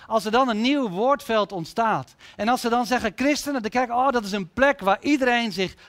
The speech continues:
thuis voelt. Dat is een plek waar echt geluisterd wordt. Waar iedereen gezien, gehoord en geholpen wordt. Dat is een plek waar het gaat om kwetsbaarheid en naaste liefde."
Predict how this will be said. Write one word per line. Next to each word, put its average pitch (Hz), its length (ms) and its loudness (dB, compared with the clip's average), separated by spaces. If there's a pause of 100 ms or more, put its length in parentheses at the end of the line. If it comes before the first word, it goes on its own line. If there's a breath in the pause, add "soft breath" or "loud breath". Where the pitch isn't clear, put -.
(120)
thuis 262 360 4
voelt. - 380 -14 (460 soft breath)
Dat 240 160 0
is 214 60 -8
een 226 180 -2
plek 277 240 4
waar 220 200 2
echt - 320 -2
geluisterd 240 680 2
wordt. 170 360 -8 (420 soft breath)
Waar 202 180 0
iedereen 240 520 0
gezien, 185 680 -4
gehoord 180 640 -2
en 190 120 -4
geholpen 180 540 -4
wordt. 147 300 -10 (320 soft breath)
Dat 254 160 2
is 247 80 -6
een 220 280 -2
plek 247 400 0
waar 196 180 0
het 196 140 -4
gaat 247 360 0
om 175 180 -8
kwetsbaarheid 202 760 -2
en 156 200 -6
naaste 196 420 -2
liefde." 139 340 -8